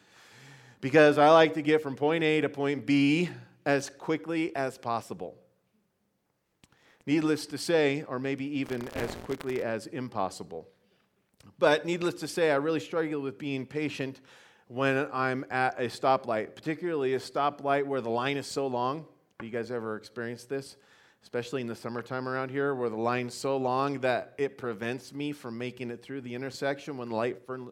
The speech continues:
finally turns green, right? And then you gotta wait there for a second time, a second cycle of the lights before you can make it through the intersection.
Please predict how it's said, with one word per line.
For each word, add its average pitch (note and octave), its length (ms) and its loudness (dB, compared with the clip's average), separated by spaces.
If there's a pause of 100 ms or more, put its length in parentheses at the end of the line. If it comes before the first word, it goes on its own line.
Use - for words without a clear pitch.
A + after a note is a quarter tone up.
finally B2 280 -6
turns B2 300 -12
green, A#2 300 -8 (200)
right? A#2+ 260 -4 (360)
And A2 80 -8
then B2 40 -4
you B2 60 -4
gotta A#2 160 0
wait B2+ 260 -2
there C3+ 280 0 (420)
for A#2+ 320 -2
a A2+ 320 -2
second C3 540 -6 (460)
time, C#3 480 -2
a C3+ 100 -6
second B2+ 340 -8
cycle B2+ 340 -4
of B2 100 -4
the A#2 60 -8
lights A#2+ 480 -4 (460)
before C#3 160 0
you D3+ 100 -2
can - 140 -4
make D#3 180 -2
it D3 80 -6
through D#3 140 -6
the C3+ 100 -4
intersection. D#3+ 680 -4